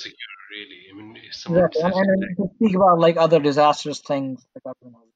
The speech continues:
Speaker 2: done, uh, remember the war on drugs a few years ago?
Speaker 1: Yeah.
Speaker 2: Um, I think it was two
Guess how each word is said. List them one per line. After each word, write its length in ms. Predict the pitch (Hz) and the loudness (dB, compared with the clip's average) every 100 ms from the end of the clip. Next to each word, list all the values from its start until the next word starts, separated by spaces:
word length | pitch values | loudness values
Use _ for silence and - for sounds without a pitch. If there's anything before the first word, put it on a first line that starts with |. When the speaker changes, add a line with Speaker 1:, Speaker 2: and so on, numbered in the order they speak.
| 165 | -10
Speaker 2:
done, 160 | 170 143 - _ _ _ _ 143 | -10 -10 -16 _ _ _ _ -20
uh, 160 | 139 135 | -18 -16
remember 220 | 190 240 202 | -16 -10 -6
the 60 | 143 147 | -4 2
war 160 | 175 165 | 4 4
on 60 | 143 135 | 0 2
drugs 320 | 165 190 220 175 - | 4 4 -2 -12 -20
a 40 | - | -12
few 100 | 170 170 | -8 -8
years 140 | 170 180 | -6 -4
ago? 160 | 202 185 - _ _ _ _ _ _ _ | -4 -4 -8 _ _ _ _ _ _ _
Speaker 1:
Yeah. 160 | 208 208 165 | -20 -20 -20
Speaker 2:
Um, 160 | 151 151 143 _ _ _ _ _ _ _ _ _ | -20 -20 -20 _ _ _ _ _ _ _ _ _
I 20 | |
think 120 | 196 175 | 2 4
it 60 | 143 | 2
was 80 | - | 0
two 100 | 170 | 0